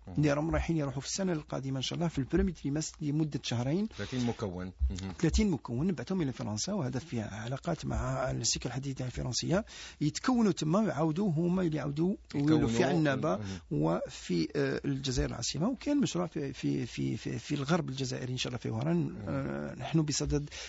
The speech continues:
Speaker 2: البحث عن مكان لبناء، آه، مدرسة ثالثة، إن شاء الله.
Speaker 1: نعم. آه، نتحدث، آه، كذلك، آه، سيد، آه، جاب الله عن، آه،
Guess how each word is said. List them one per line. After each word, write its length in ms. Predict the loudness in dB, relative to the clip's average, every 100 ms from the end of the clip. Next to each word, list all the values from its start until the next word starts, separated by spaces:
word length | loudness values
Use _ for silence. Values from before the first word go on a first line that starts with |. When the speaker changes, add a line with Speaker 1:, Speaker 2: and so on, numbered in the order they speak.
| -4
Speaker 2:
البحث 300 | -2 -2 -2
عن 260 | -2 0 0
مكان 460 | -2 -2 -4 -4
لبناء، 680 | 0 2 2 0 0 0 -4 -8 -4
آه، 640 | -2 -2 -4 -6 -8 -2
مدرسة 400 | 0 2 0 -2
ثالثة، 320 | -4 -6 -6
إن 40 | -8
شاء 160 | -10
الله. 120 | -8 -8 -8 -12 -18 -20 -20 -10 -4
Speaker 1:
نعم. 200 | -4 -4 -10 -14 -16 -4
آه، 200 | 0 2
نتحدث، 500 | 0 -4 -4 -6 -4
آه، 180 | -2 0
كذلك، 460 | -2 -4 -4 -4 -2
آه، 100 | -2
سيد، 340 | -4 -8 -4
آه، 420 | -2 0 0 -2 -4
جاب 200 | -6 -4
الله 160 | -4
عن، 680 | -4 -6 -8 -6 -4 -4 -2
آه، 420 | -2 -2 -2 -4